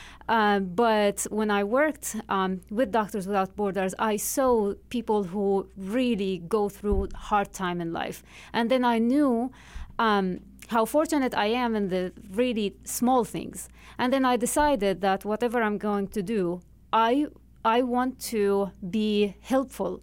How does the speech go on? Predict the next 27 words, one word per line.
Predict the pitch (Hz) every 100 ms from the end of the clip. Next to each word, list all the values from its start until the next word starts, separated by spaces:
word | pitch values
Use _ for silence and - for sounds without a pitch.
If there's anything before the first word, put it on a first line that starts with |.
| -
for | - 226 208
people | 240 226 202
who | 202
go | 190 202
through | - 196
tough | 185 202 - -
time | - 185 175 180 - - - -
in, | 214
in | 214 240
their | 220 196
life. | 185 165 - -
After | 254 - 269
I |
finished | 247 262 247 240
my | 226
internal | 208 208 254 240 220
medicine, | 214 214 214 208 208
or | 220 202
before | - 220 240 240
I, | 220 208 -
I | 202 202
finished, | 247 226 214
I | 208 196
was | 196
deciding | 185 - 220 214 202
on | 190
fellowship. | 180 269 240 220 175 170